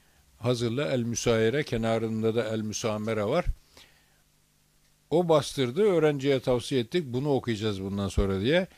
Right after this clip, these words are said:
Çünkü müellif Hanefi, Gazali biliyorsunuz Şafii Eş'aridir. İbn Humam Hanefi, e, Maturididir. Ama bir, e, Eş'ari eserini şerh eder.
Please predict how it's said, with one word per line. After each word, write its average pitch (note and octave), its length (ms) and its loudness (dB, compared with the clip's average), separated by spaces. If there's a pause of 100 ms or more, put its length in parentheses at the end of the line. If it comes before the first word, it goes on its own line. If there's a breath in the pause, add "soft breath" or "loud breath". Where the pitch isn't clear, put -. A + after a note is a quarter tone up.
(640 soft breath)
Çünkü C3+ 300 -10
müellif D#3 460 -2
Hanefi, C3 560 0 (240)
Gazali C3 580 2
biliyorsunuz C3+ 640 -4 (680)
Şafii C3 600 0
Eş'aridir. G#2 760 -2 (800 soft breath)
İbn E3 280 -2
Humam D#3 440 2 (840 soft breath)
Hanefi, D3+ 720 2 (120)
e, A2+ 400 4 (340)
Maturididir. A2+ 1120 -2 (560 soft breath)
Ama A#2 300 -4
bir, C3+ 240 -6
e, A2+ 360 -4
Eş'ari A2+ 380 -2
eserini G#2 400 -2
şerh G#2+ 260 -2
eder. A2 360 -2